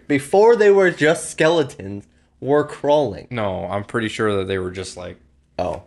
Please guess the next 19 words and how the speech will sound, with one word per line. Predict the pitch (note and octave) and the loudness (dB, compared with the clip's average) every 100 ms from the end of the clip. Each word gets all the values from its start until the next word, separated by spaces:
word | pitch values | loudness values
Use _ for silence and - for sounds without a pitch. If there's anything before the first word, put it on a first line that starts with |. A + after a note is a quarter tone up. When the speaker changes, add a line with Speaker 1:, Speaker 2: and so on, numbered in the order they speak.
| _ - | _ -16
Speaker 2:
this. | F#2+ - - - _ _ _ _ _ _ _ _ _ _ _ _ _ _ _ _ _ _ _ _ - - | -16 -16 -20 -20 _ _ _ _ _ _ _ _ _ _ _ _ _ _ _ _ _ _ _ _ -8 0
Speaker 1:
But | C#3+ | 0
if | C#3 | 2
you | D3+ | 2
wouldn't | E3 | 2
have | B2+ | 0
showed | - B2 A2 | 0 0 -2
us, | E2+ - - _ _ _ _ _ _ _ _ _ _ _ _ _ _ _ _ _ _ _ _ | -8 -14 -20 _ _ _ _ _ _ _ _ _ _ _ _ _ _ _ _ _ _ _ _
maybe | G#2 A2 | -2 0
Speaker 2:
I | |
Speaker 1:
he | A2 A2+ | 0 0
ran | A2 G#2+ | 0 0
into | G#2+ | -2
the | G2+ | -2
house | G2 G2+ G2+ | 0 -2 -4
and | - G2 | -10 -8
came | G2 G2 | -6 -4
back | F#2+ F#2+ | -4 -2
out | F#2 F#2+ - | -2 -4 -8